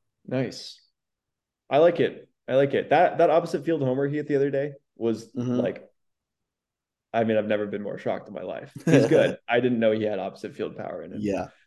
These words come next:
Speaker 1: Um, I think Brandon Marsh homers off a lefty. I don't know which
Speaker 2: Wow.
Speaker 1: lefty that is. I don't even know if he necessarily starts against a lefty, but I think he finds himself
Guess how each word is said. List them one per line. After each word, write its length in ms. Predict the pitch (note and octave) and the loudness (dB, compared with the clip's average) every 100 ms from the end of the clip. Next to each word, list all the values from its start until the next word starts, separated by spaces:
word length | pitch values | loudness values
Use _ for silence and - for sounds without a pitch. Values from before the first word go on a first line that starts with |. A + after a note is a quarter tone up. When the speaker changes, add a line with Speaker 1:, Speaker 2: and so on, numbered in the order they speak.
| _ _ | _ _
Speaker 1:
Um, 440 | - F2+ F#2+ - - _ _ _ _ _ _ _ _ | -10 -10 -10 -14 -20 _ _ _ _ _ _ _ _
I 80 | D#3 | 4
think 240 | F#3+ G#3+ C3+ | 4 2 4
Brandon 380 | D3 E3 F3+ | 4 6 4
Marsh 300 | D3+ B2+ D#3 - | 6 6 4 4
homers 380 | C#3 C#3+ D3+ | 0 2 2
off 160 | C3+ B2+ | 0 2
a 40 | |
lefty. 520 | A2+ G#2+ G#2 - E2+ - _ _ _ _ _ _ | 0 0 -4 -10 -18 -18 _ _ _ _ _ _
I 80 | B2 | 2
don't 140 | C3+ | 4
know 180 | C#3+ B2+ | 6 4
which 340 | G#2+ F#2+ C3 D3+ | 2 2 2 2
Speaker 2:
Wow. 280 | F#2+ F#2 - | 0 -2 -4
Speaker 1:
lefty 400 | C3+ C#3+ D3 D3 | 0 0 0 -2
that 220 | C#3 C3 | 2 4
is. 340 | C3 D3 D3 - | 4 2 -2 -6
I 120 | B2+ | 0
don't 160 | D3 D#3 | 0 0
even 200 | C#3+ C3 | -2 0
know 140 | B2 | 0
if 80 | B2 | -2
he 60 | B2 | -4
necessarily 560 | A2+ B2 - A#2 G#2 | -8 -8 -6 -4 -4
starts 640 | G2+ - G#2+ C#3+ - - _ _ _ | -8 -6 -2 -2 -4 -20 _ _ _
against 300 | C3 C#3+ C#3+ | -2 -2 0
a 40 | C#3+ | 0
lefty, 300 | C#3+ C#3+ D3+ | 0 0 0
but 160 | A#2 | 2
I 80 | A2+ | 2
think 160 | A#2 A2+ | 0 -6
he 100 | A2+ | -6
finds 280 | A#2 A#2+ | -2 -2
himself 500 | B2 A#2 A#2+ A2 G#2+ | -4 -6 0 0 0